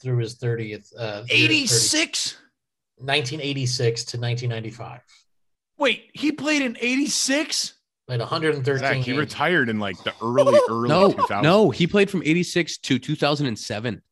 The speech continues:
Speaker 3: Yeah, the early two thousands. What do you call that? The mid two thousands?
Speaker 4: I mean
Speaker 1: At, from, at that point, he, his slash line's two eighty-six, three ninety-eight, five forty-one, nine thirty-eight O P S,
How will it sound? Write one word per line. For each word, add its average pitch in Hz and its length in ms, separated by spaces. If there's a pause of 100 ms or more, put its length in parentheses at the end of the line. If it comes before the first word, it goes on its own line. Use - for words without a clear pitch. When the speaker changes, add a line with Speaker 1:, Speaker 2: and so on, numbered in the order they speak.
(640)
Speaker 3:
Yeah, 139 180
the 82 120
early 117 260
two 117 160
thousands. 120 560 (160)
What 104 100
do 113 60
you 135 80
call 64 220
that? - 180 (480)
The - 80
mid 110 240
two 117 100
thousands? 139 480 (840)
Speaker 4:
I 82 80
mean 82 160 (800)
Speaker 1:
At, 127 140
from, 160 360
at 135 180
that 151 200
point, 147 340
he, 127 240
his 123 380
slash 147 360
line's 127 280
two 175 240
eighty-six, 139 720
three 151 320
ninety-eight, 135 840 (100)
five 139 340
forty-one, 123 720
nine 123 320
thirty-eight 113 720
O 110 120
P 107 200
S, - 420